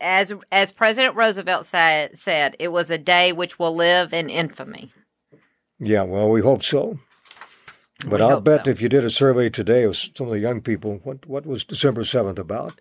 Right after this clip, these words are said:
Speaker 1: They
Speaker 2: They
Speaker 1: would have
Speaker 2: wouldn't
Speaker 1: no,
Speaker 2: know.
Speaker 1: they would have no idea.
Speaker 2: Got to get back to teaching it in, in school.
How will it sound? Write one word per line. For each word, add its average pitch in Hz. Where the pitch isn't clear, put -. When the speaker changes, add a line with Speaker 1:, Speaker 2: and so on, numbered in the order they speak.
Speaker 1:
They 208
Speaker 2:
They 190
Speaker 1:
would 180
have 196
Speaker 2:
wouldn't 220
Speaker 1:
no, 180
Speaker 2:
know. 113
Speaker 1:
they 180
would 170
have 165
no 160
idea. 151
Speaker 2:
Got 156
to 160
get 127
back 123
to 123
teaching 131
it 110
in, 107
in 101
school. 104